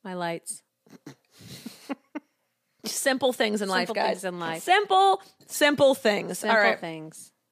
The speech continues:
Speaker 2: Oh, I'm supposed to go to Horror Nights this weekend. That is not gonna make me smile.
Speaker 1: Horror?
Speaker 2: Horror. Like Universal Cities Horror Nights.
Speaker 1: Oh, no, I don't do those things. They scare me.
Speaker 2: Yeah, I was forced to see a scary movie last weekend.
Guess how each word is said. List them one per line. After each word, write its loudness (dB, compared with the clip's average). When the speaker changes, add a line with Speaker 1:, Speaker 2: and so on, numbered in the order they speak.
Speaker 2:
Oh, 4
I'm 0
supposed -6
to -6
go 0
to 0
Horror 2
Nights -2
this -4
weekend. -4
That 0
is -6
not -2
gonna -6
make -8
me -8
smile. -4
Speaker 1:
Horror? 0
Speaker 2:
Horror. 2
Like 0
Universal 0
Cities -2
Horror 4
Nights. 2
Speaker 1:
Oh, 6
no, 0
I 0
don't 0
do -4
those -4
things. -10
They -8
scare -10
me. -10
Speaker 2:
Yeah, 4
I 4
was 0
forced 0
to -6
see -2
a 0
scary -2
movie -2
last 2
weekend. -2